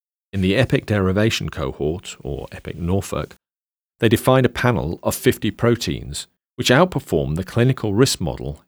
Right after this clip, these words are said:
in prediction of myocardial infarction, with an area under the curve, or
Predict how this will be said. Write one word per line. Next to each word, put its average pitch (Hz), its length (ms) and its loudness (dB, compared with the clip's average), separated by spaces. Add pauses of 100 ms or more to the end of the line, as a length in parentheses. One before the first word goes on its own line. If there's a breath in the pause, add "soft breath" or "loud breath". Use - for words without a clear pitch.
in 92 120 -6
prediction 98 560 -2
of 76 100 -6
myocardial 90 680 0
infarction, 85 760 -2 (600)
with 95 140 -8
an 90 100 4
area 127 480 6
under 123 200 4
the 113 100 4
curve, 95 540 -2
or - 200 -12